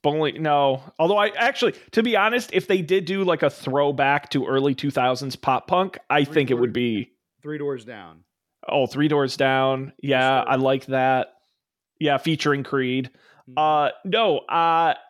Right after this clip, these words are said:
Speaker 1: actually, I think, 'cause again, I think
Speaker 2: Lighthouse.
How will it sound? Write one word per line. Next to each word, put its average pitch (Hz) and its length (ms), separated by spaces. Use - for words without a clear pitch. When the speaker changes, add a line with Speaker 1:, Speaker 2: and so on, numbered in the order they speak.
Speaker 1:
actually, 165 760
I 247 200
think, 170 260
'cause 175 160
again, 190 180
I 143 60
think 143 220
Speaker 2:
Lighthouse. 208 180